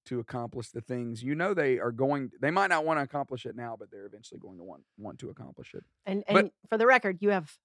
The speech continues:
Speaker 2: five kids?
Speaker 1: We do have five kids. That's
Speaker 2: Wow.
Speaker 1: right. That's right.
Speaker 2: Congratulations.
Speaker 1: Uh, but our,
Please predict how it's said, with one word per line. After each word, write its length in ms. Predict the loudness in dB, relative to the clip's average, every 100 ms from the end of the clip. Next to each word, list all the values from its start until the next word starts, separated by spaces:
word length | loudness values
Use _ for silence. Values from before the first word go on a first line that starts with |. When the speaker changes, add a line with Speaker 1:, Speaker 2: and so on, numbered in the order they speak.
| -2
Speaker 2:
five 240 | 0 0
kids? 320 | 0 -2 -2 -2
Speaker 1:
We 100 | 0
do 220 | 2 2
have 200 | 2 0
five 300 | 0 0 -2
kids. 320 | -4 -4 -4
That's 220 | -4 -4
Speaker 2:
Wow. 60 | -4
Speaker 1:
right. 200 | -4 -8 _ _
That's 220 | -12 -10 -8
right. 220 | -10 -8
Speaker 2:
Congratulations. 840 | -6 -4 -4 -4 -6 -8 -12 -14 -8
Speaker 1:
Uh, 220 | -6 -6 -10
but 260 | -2 0 0 4
our, 300 | 6 6